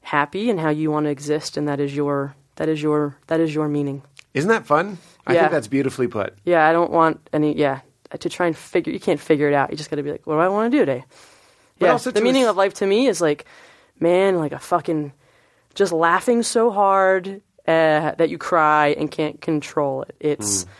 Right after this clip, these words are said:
Speaker 1: spontaneously, like, leaving. If I, like, walk out of U C B, which is, like, just, like, a block away, the office is, like, I'm walking out and I run into somebody. And,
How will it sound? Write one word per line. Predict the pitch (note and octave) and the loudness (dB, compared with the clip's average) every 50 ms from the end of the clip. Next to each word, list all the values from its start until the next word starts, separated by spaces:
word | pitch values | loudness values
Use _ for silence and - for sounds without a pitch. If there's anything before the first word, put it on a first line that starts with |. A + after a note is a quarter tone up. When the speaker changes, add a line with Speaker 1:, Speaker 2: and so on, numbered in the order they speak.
| - - _ _ | -20 -20 _ _
Speaker 1:
spontaneously, | - - - F#3+ F3+ F3 F3 - - F3+ F3+ F#3 F#3+ F3 - - F#3+ F#3 F#3+ F3+ | -16 -8 -2 0 0 0 0 0 0 2 2 2 2 0 -2 -2 0 2 2 2
like, | - D3+ D#3 C#3+ - - _ _ _ _ - | 2 0 -2 -2 -4 -12 _ _ _ _ -18
leaving. | - E3+ E3+ G3 G3+ F#3 G3 F#3+ F#3+ F#3 F3+ F3+ - - - | -18 -12 -6 -6 -2 0 2 2 2 4 2 2 0 -2 -6
If | D3+ D#3 - | -8 -2 0
I, | F3+ F3+ | 2 2
like, | F3+ E3+ D#3+ | 2 2 2
walk | F3 E3+ E3 - F3 | 0 0 0 0 2
out | E3 D#3+ D#3 | 2 2 2
of | D3+ D3 C#3+ C#3 - - _ - | 2 0 -4 -6 -14 -20 _ -6
U | - E3 D3+ | -4 -4 -4
C | - - E3 | -4 -4 -4
B, | D3 D3+ C#3+ C#3 | -2 0 -2 -2
which | C#3+ D3+ | -2 -4
is, | C#3 | -4
like, | - - - _ _ - | -6 -6 -8 _ _ -12
just, | - - - | -8 -4 -2
like, | D3+ D3+ | 0 0
a | C#3+ | 0
block | D#3 D3+ D3 D3 - | 0 0 0 0 -2
away, | D#3+ D#3 | -2 -2
the | D3+ D3+ | 0 2
office | D3+ D3+ D3 - - | 2 0 0 -2 -8
is, | C#3+ | -8
like, | C#3+ C#3 C#3 | -8 -4 0
I'm | D#3 E3+ F3+ | 0 0 2
walking | F3+ F3+ F3+ F3 - F#3 F3+ | 4 2 2 2 0 -2 0
out | F#3 F3+ D#3+ | 2 2 2
and | - D#3 | 2 0
I | D3+ | 0
run | D#3+ E3+ F3+ | 2 2 2
into | F#3 E3+ D#3+ | 0 0 -2
somebody. | - - D#3+ D3+ D3 C#3+ C#3+ D3 C#3+ | -4 -2 -2 0 0 -2 -2 -2 -4
And, | C#3+ | -4